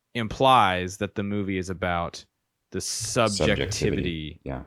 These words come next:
Speaker 1: of truth, right? Of, of,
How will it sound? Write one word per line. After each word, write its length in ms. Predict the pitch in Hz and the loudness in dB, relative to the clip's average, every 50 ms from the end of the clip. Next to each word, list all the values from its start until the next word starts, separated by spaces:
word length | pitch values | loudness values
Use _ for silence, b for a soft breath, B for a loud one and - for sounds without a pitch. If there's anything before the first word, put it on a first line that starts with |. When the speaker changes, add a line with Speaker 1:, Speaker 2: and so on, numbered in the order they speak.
| - _ | -12 _
Speaker 1:
of 120 | - - - | -12 -10 -6
truth, 680 | - - - - 113 95 78 62 52 - - - - - _ _ _ _ _ _ _ _ _ | -6 -6 -4 -4 -4 -4 -4 -6 -10 -12 -16 -18 -18 -20 _ _ _ _ _ _ _ _ _
right? 480 | - 92 87 87 90 95 - - - - _ | -4 -2 -2 0 -2 -2 -4 -6 -10 -14 _
Of, 260 | - 95 98 92 90 - - - | -6 -4 -4 -4 -6 -8 -6 -6
of, 280 | - 98 85 90 - | -4 -4 -4 -8 -14